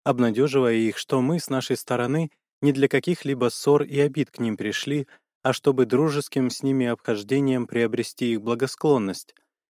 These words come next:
И в доказательство того я обещал по возможности своей одарить их из вещей весьма ими любимых. Их тут было превеликое множество, по крайней мере,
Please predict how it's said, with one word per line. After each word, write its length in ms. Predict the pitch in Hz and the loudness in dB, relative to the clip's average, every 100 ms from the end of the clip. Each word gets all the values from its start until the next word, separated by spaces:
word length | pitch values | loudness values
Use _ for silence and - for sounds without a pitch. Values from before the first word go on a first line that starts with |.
| - | -4
И 60 | 151 | 0
в 60 | |
доказательство 800 | 139 135 131 139 175 127 - 120 | 2 2 2 0 0 -4 -2 -2
того 380 | 117 113 110 101 _ _ - | 0 2 2 0 _ _ 0
я 160 | 135 156 | 2 4
обещал 560 | 131 - 147 147 139 _ | 2 0 2 2 0 _
по 100 | 139 | 0
возможности 720 | 127 113 131 151 135 117 127 | 2 0 -2 -2 -2 -4 -4
своей 480 | - 127 120 120 117 | -4 0 2 2 2
одарить 500 | 127 123 135 151 - | 0 2 2 0 -2
их 200 | 127 - | -2 -2
из 120 | 104 | -2
вещей 500 | 110 110 - 151 143 - | -2 -2 -2 -2 -2 -4
весьма 480 | 131 - 135 127 | -6 -4 -2 0
ими 160 | 120 120 | 0 0
любимых. 640 | 120 131 135 104 - - _ _ _ _ _ - | -2 -2 -2 -2 -6 -14 _ _ _ _ _ -2
Их 180 | 139 - | -2 0
тут 180 | 120 107 | -4 0
было 280 | 143 147 | 2 2
превеликое 640 | - 131 127 127 113 113 113 | 2 0 0 0 0 0 0
множество, 720 | 120 113 95 - 101 92 - _ | 0 -2 -4 -8 -6 -6 -8 _
по 120 | 127 | -6
крайней 320 | - 160 147 | 0 0 0
мере, 320 | 113 110 104 | -2 -2 -4